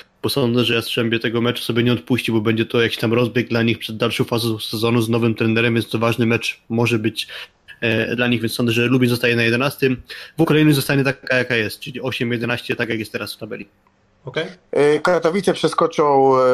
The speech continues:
Speaker 3: e, Suwałki.
Speaker 2: A,
Speaker 3: E,
Speaker 2: <laughs> jednak.
Speaker 3: żeby było coś innego, nie, to żeby było coś innego, bo pewnie tak się zdanie
Speaker 2: <laughs>
Speaker 3: wymówicie, ale żeby było coś innego, to, to przeskoczą Katowice, Suwałki,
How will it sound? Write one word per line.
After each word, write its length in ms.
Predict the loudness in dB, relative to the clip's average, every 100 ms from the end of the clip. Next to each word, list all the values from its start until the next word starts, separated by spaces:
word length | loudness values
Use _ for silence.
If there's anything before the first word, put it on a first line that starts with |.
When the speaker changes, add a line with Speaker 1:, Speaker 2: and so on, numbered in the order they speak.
| 4
Speaker 3:
e, 40 | 4
Suwałki. 680 | 2 2 2 0 0 0 -2 _ _ -14
Speaker 2:
A, 300 | -6 0 2
Speaker 3:
E, 440 | 4 2 0 0
Speaker 2:
<laughs> 0 |
jednak. 260 | 0 0 0
Speaker 3:
żeby 80 | 2
było 160 | 2 0
coś 180 | -4
innego, 360 | -6 -4 -4 -6
nie, 260 | -6 -6 -6
to 140 | -10
żeby 100 | -10 -12
było 100 | -14
coś 200 | -16 -12
innego, 360 | -6 -6 -6
bo 100 | -8
pewnie 260 | -8 -10 -12
tak 160 | -16
się 80 | -18
zdanie 280 | -12 -10 -10 -12
Speaker 2:
<laughs> 40 |
Speaker 3:
wymówicie, 520 | -12 -16 -18 -10 -6
ale 100 | -4
żeby 180 | -4 -6
było 140 | -6
coś 200 | -10 -12 -20
innego, 440 | -14 -10 -4 -4 -6 _ _ _ _ _
to, 320 | -2 0 0 -2
to 100 | -8
przeskoczą 600 | -16 -10 -10 -6 -6 -6
Katowice, 640 | -8 -8 -14 -6 0 2
Suwałki, 680 | 0 0 0 0 -6 -14 -14